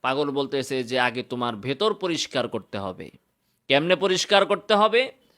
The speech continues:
বলে যে, "তুমি কি নিয়ে বই লেখছো, কি নিয়ে বয়ান করো, মানুষেরে কি বলো?" বলে যে, "মানুষরে বলি নেশা করা যাবে না, মদ খাওয়া যাবে না, নারীদেরকে পর্দার ভিতরে রাখতে হবে।"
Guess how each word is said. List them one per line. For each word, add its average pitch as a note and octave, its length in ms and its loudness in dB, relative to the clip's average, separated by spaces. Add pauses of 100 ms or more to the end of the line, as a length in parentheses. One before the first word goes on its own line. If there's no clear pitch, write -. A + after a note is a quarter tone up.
(420)
বলে D3+ 180 2
যে, E3+ 100 -4
"তুমি F#3 200 -2
কি G3 280 -2
নিয়ে G#3+ 200 2
বই F3+ 220 4
লেখছো, F3 380 0
কি F#3 220 -6
নিয়ে G3+ 200 0
বয়ান E3+ 360 2
করো, C3+ 220 0
মানুষেরে D3 420 -2
কি A3 180 -6
বলো?" D3 340 2 (280)
বলে A3 100 -2
যে, A3+ 60 2
"মানুষরে G#3+ 440 2
বলি F3+ 260 0
নেশা D#3 300 0
করা D#3 220 4
যাবে C#3+ 240 2
না, C#3+ 160 2
মদ C#3 260 2
খাওয়া C#3 240 4
যাবে B2+ 260 -2
না, C3+ 260 -4 (200)
নারীদেরকে C3 540 0
পর্দার B2+ 420 2
ভিতরে C3+ 340 0
রাখতে C3+ 280 0
হবে।" A#2+ 280 -2